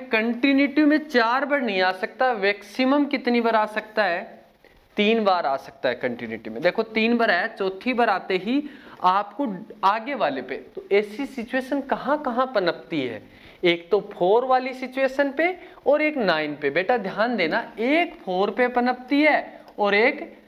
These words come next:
नाइन पर पनपती है। तो बेटा फ़ोर और नाइन पे पनपती है तो अपने को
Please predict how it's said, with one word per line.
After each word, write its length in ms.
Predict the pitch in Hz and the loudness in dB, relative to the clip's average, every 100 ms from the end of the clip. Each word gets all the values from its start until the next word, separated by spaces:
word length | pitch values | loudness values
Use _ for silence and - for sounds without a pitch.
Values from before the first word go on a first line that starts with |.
| - | -8
नाइन 460 | 220 220 220 196 160 | 0 2 2 -2 -2
पर 140 | 147 127 | -2 -2
पनपती 480 | 127 120 120 123 120 | -4 -6 -8 -6 -6
है। 120 | 120 - - - | -6 -14 -2 2
तो 60 | |
बेटा 140 | 247 302 302 | 4 4 0
फ़ोर 360 | - 220 285 339 | -2 2 4 4
और 160 | 339 320 | 4 4
नाइन 320 | 269 247 277 | 2 2 0
पे 140 | 285 285 | -2 2
पनपती 520 | 233 220 220 262 254 | 2 0 -2 -2 2
है 100 | 262 | 2
तो 200 | 262 247 | 4 0
अपने 240 | 247 240 | 2 0
को 180 | 240 254 | 2 0